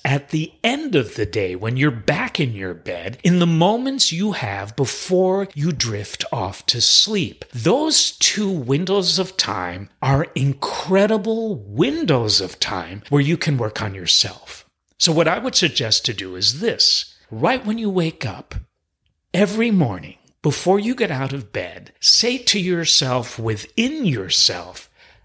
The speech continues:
"Okay, thank you for the gift of another day. No matter what happens today,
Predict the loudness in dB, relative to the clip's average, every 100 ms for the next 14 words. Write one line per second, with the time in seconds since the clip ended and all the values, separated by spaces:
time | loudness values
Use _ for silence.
0 | _ 2 2 2 -2 -2 -10 -20 _ _
1 | _ _ -6 0 2 2 -4 0 4 4
2 | 4 0 -6 -12 _ _ _ _ _ 0
3 | 2 2 0 0 0 -2 -10 -12 -12 -6
4 | -4 -4 -6 -6 -4 -2 -2 -4 -6 -10
5 | _ _ -2 4 4 6 6 6 4 4
6 | 2 2 0 0 0 2 2 2 4 4
7 | 4 0 -4